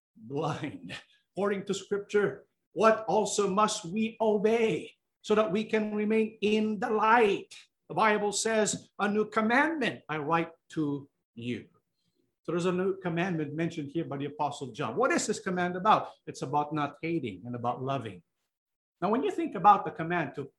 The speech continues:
to love and not to hate, I mean, is that really new? Isn't it found in Deuteronomy? Yeah. Isn't it found in Exodus? Yeah. Is it found in the law of Moses? Yes. Then why did Apostle John call it new?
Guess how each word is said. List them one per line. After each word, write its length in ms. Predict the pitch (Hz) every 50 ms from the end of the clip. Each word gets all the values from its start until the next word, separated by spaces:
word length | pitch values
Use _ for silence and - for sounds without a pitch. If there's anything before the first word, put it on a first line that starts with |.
| _ -
to 40 | 214
love 460 | 208 185 202 226 233 208 185 - -
and 120 | 135 127 139
not 280 | 170 160 147 - -
to 100 | - 135 -
hate, 260 | 170 151 143 - _ _
I 480 | _ _ _ _ _ _ _ _ _ -
mean, 140 | 247 294
is 120 | 330 359 392
that 140 | 427 349 302
really 220 | 330 339 320 339
new? 240 | 339 359 381 370 - - _ _ _ _ _ _ _ _ _ _ _ _ _ _ _ _ _ -
Isn't 260 | 247 254 240 269 269
it 220 | 277 277 - - -
found 400 | 220 240 254 269 277 277 269 247
in 140 | 240 208
Deuteronomy? 720 | 190 247 254 254 254 254 254 262 262 254 262 269 - - -
Yeah. 300 | 269 302 311 277 165 - - _ _ _ _ _ _
Isn't 300 | - 247 254 247 262 269
it 160 | 254 262 -
found 300 | - 233 254 254 254 240
in 120 | 247 233 247
Exodus? 420 | 247 240 - 254 240 262 247 - - - _
Yeah. 440 | - 339 427 427 403 359 208 - - - _ _ _ _ _ _ _ _
Is 140 | - 233 247
it 180 | 302 - - -
found 340 | 208 233 254 254 254 254
in 60 | 254 240
the 80 | 247
law 200 | 240 247 254 254
of 100 | 233 220
Moses? 440 | 247 262 254 254 277 262 - - _ _ -
Yes. 1000 | 196 220 302 403 440 453 427 427 339 220 - - - - - - - - - _ _ _ _ _ _ _
Then 400 | - - - - - - - 131
why 200 | 131 170 285 330
did 100 | 262 277
Apostle 440 | 220 - - 240 233 214 - 175 147
John 260 | 110 147 185 202 185
call 260 | - - 196 202 175 123
it 80 | 107 - -
new? 220 | 170 190 123 -